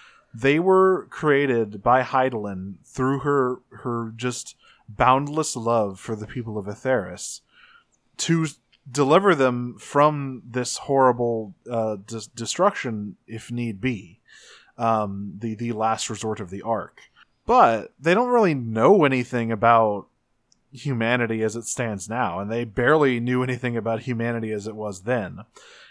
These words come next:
And so the moon is this weird, like, kinda, kinda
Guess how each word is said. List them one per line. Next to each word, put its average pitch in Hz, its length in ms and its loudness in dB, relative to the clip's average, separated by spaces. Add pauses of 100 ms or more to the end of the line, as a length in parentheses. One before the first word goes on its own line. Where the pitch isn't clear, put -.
(100)
And 139 180 -6
so 147 200 4
the 143 100 0
moon 151 260 0
is 147 140 -4
this 143 160 -8
weird, 131 680 0
like, 120 520 -2 (720)
kinda, 123 680 0
kinda 113 640 0